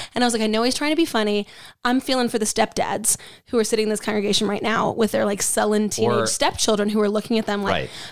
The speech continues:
Speaker 1: and then at the end of Mass, he said, "Not fake dads or wannabe dads." And I was like, "And we're done."
Speaker 2: Okay, yeah, that's
Speaker 1: Like, you
Speaker 2: too far.
Speaker 1: can't
Speaker 2: Too far.
Speaker 1: Way too far.
Speaker 2: I get
Speaker 1: Way
Speaker 2: the,
Speaker 1: too
Speaker 2: I get the
Speaker 1: far.
Speaker 2: sort of clumsily attempted joke
Speaker 1: Right,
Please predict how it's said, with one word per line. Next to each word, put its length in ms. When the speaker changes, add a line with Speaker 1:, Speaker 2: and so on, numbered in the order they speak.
Speaker 1:
and 160
then 140
at 80
the 120
end 200
of 100
Mass, 280
he 100
said, 180
"Not 220
fake 260
dads 300
or 180
wannabe 540
dads." 420
And 100
I 40
was 160
like, 200
"And 200
we're 120
done." 300
Speaker 2:
Okay, 240
yeah, 220
that's 200
Speaker 1:
Like, 200
you 80
Speaker 2:
too 120
far. 180
Speaker 1:
can't 220
Speaker 2:
Too 140
far. 260
Speaker 1:
Way 300
too 220
far. 400
Speaker 2:
I 80
get 140
Speaker 1:
Way 60
Speaker 2:
the, 180
Speaker 1:
too 40
Speaker 2:
I 60
get 140
the 40
Speaker 1:
far. 60
Speaker 2:
sort 100
of 120
clumsily 680
attempted 400
joke 440
Speaker 1:
Right, 320